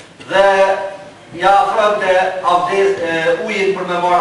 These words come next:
abdes dhe nevoja tjera. Dhe kur e pa pejgamberi sallallahu alaihi wasallam se ky po i bën shumë hizmet pejgamberit,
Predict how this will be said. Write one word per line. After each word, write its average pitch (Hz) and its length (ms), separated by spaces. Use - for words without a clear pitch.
abdes - 280
dhe 175 160
nevoja 170 540
tjera. 160 260
Dhe 202 180
kur 240 120
e 240 60
pa 277 100
pejgamberi 240 560
sallallahu 220 600
alaihi 202 200
wasallam 208 440
se 196 140
ky 220 160
po 226 80
i 208 120
bën 240 280
shumë 226 220
hizmet 226 420
pejgamberit, 208 640